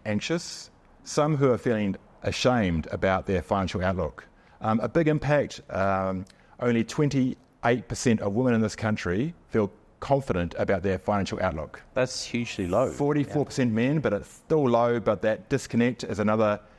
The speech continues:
Speaker 1: example of a gender gap that is not, we can't, you know, we can't sit here and accept it.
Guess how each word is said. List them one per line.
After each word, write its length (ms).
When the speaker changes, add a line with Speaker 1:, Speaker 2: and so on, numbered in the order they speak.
Speaker 1:
example 520
of 80
a 40
gender 320
gap 300
that 300
is 220
not, 340
we 100
can't, 340
you 80
know, 100
we 80
can't 240
sit 160
here 80
and 80
accept 260
it. 100